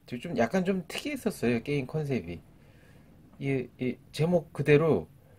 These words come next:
렌트를 하는 거야. 어, 히어로의 슈트를요, 영웅의 슈트를 주인공이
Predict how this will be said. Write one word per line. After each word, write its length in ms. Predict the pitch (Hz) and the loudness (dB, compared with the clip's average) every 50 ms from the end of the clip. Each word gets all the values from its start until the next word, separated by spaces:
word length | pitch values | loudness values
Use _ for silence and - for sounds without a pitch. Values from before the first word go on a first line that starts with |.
| - - | 0 4
렌트를 500 | 113 135 180 208 202 - 233 208 185 165 | 6 6 6 8 8 8 10 10 10 10
하는 260 | 147 123 113 101 92 | 10 8 6 4 2
거야. 260 | 85 85 82 82 - - _ _ _ _ _ _ _ _ _ _ _ _ _ _ _ _ _ _ _ _ _ _ _ _ _ _ _ _ _ | 0 -2 -4 -6 -8 -14 _ _ _ _ _ _ _ _ _ _ _ _ _ _ _ _ _ _ _ _ _ _ _ _ _ _ _ _ _
어, 160 | - 107 101 98 - - _ _ _ - | -8 -6 -6 -6 -6 -10 _ _ _ -20
히어로의 540 | - - - 208 202 190 170 151 131 110 | -8 0 4 6 6 8 8 6 6 4
슈트를요, 680 | 98 - - - - - - 139 120 95 82 82 82 80 | 4 0 -4 -6 -6 -6 -4 -2 0 0 -2 -2 0 4
영웅의 360 | 90 110 117 127 127 120 117 | 6 8 8 8 8 8 8
슈트를 480 | 113 - - - - 98 85 80 78 82 - _ _ - | 6 4 0 -8 -6 -6 -4 -6 -8 -10 -16 _ _ -16
주인공이 500 | - - 104 98 92 87 85 80 78 | -10 -8 -6 -6 -6 -6 -8 -10 -12